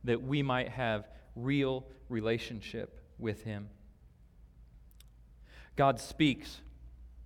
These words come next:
God writes. Did you know that some of the words of the Old Testament were actually written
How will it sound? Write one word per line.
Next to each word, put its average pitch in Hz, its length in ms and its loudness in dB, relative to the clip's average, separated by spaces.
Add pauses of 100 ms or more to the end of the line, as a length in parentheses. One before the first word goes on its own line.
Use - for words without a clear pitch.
(1160)
God 143 240 6
writes. 127 640 0 (1400)
Did 131 140 -2
you 180 120 2
know 165 380 0 (2750)
that 131 120 0
some 165 260 4
of 170 60 2
the 160 80 6
words 143 320 2
of 131 60 0
the 123 120 -2
Old 139 240 0
Testament 151 560 -6
were 131 160 0
actually 135 320 2
written 147 560 -2